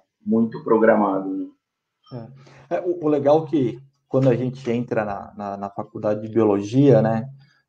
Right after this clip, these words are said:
Speaker 2: muita gente só imagina que seja só um, uma pequena extensão ali do, do conteúdo que você acaba vendo no ensino médio de biologia, mas quando você entra, né, no,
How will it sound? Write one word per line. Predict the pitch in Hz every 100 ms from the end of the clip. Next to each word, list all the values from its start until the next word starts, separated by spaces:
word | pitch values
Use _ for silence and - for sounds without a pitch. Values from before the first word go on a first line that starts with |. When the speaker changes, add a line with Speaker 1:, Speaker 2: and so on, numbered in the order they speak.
| _
Speaker 2:
muita | 113 107 120
gente | 117 123 123 - 127 120
só | 117 - 135
imagina | 143 135 135 135 139
que | 139
seja | 139 135
só | - 156 170
um, | 185 180 -
uma | 156 147
pequena | 147 - 180
extensão | 190 - 180 160 - 190 196 147
ali | 135 143
do, | 147
do | 113 -
conteúdo | 131 147 135 147 127 151 151 131 113
que |
você | - 131
acaba | 117 139 127
vendo | 123 127 127
no | 127
ensino | - 135 127
médio | 113 123 123
de |
biologia, | 113 127 120 107 107 135 135 139 - - _ _ _ _
mas | 104 -
quando | 123 127
você | 135 127 120
entra, | 127 135 123
né, | 117 107
no, | 110 107